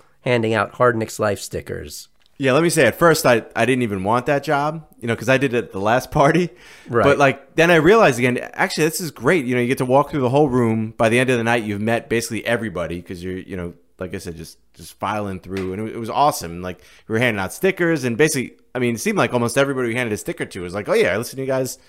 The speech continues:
Speaker 2: all the
Speaker 1: Oh,
Speaker 2: time."
Speaker 1: it's great.
Speaker 2: Yeah.
Speaker 1: Like, ba-, basically, Barry's doing all the work, and I'm just coming up from behind, slapping stickers down the
Speaker 2: Yeah.
Speaker 1: table, going, "It's a hard fucking Knicks life."
Speaker 2: <laughs> Yeah. Have
Speaker 1: And
Speaker 2: a
Speaker 1: I'm like,
Speaker 2: sticker.
Speaker 1: "It's a," and then, and then everyone looks at you weird, and I'm like, "It's a podcast."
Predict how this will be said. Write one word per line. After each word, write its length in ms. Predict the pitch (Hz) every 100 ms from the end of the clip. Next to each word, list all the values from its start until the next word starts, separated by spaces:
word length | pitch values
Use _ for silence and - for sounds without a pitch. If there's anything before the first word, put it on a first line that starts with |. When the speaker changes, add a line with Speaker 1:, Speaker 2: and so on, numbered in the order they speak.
| _ _ _ _
Speaker 2:
all 140 | 135
the 80 | 139
Speaker 1:
Oh, 80 | 107
Speaker 2:
time." 140 | - -
Speaker 1:
it's 60 |
great. 300 | 120 131 165 - _ _
Speaker 2:
Yeah. 280 | 113 87 - -
Speaker 1:
Like, 220 | 143 110
ba-, 240 | 165 196 180
basically, 280 | 190 180 143
Barry's 340 | 160 170 160
doing 160 | 165 147
all 100 | 135
the 100 | 117
work, 360 | 120 143 - - _ _ _
and 140 | 127
I'm 140 | 123 131
just 160 | 127
coming 240 | - 131 127
up 300 | 117 127 -
from 140 | 131
behind, 420 | 110 110 120 127
slapping 560 | - - 120 127 131 120
stickers 420 | - - 139 143
down 200 | 135 131
the 60 | 135
Speaker 2:
Yeah. 60 | 151
Speaker 1:
table, 180 | 135 127
going, 320 | 113 107 95 - - -
"It's 180 | 185
a 40 | 160
hard 320 | - 170 175
fucking 400 | - 175 - 139
Knicks 240 | 139 139 -
life." 360 | 127 104 - - _
Speaker 2:
<laughs> 0 |
Yeah. 280 | 127 - 117 - _ _ _ _ _ -
Have 100 | -
Speaker 1:
And 100 | 147
Speaker 2:
a 20 |
Speaker 1:
I'm 60 | 139
like, 180 | 147 139
Speaker 2:
sticker. 60 | 170
Speaker 1:
"It's 80 |
a," 200 | 190 185
and 100 | 175
then, 80 | 175
and 200 | 170 170
then 80 | 180
everyone 300 | 185 175 165
looks 180 | 165 -
at 100 | 135
you 120 | 139
weird, 400 | 123 113 107 110
and 160 | 117 120
I'm 80 | 123
like, 140 | 113
"It's 100 | 143
a 60 | 143
podcast." 720 | 214 185 - 113 85 - -